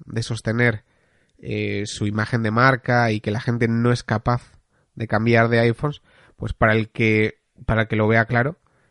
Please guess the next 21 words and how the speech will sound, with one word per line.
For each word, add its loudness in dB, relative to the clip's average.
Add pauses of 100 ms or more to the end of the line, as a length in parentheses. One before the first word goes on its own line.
(160)
pues -16
Apple, -2
eh, -12
ahora 4
mismo 0
sí -6
que, -4
sí -8
que -6
es -2
una -2
buena 2
ocasión -2
o, -10
o -8
una 0
buena 0
empresa -6 (380)
a -2
largo 2
plazo. -10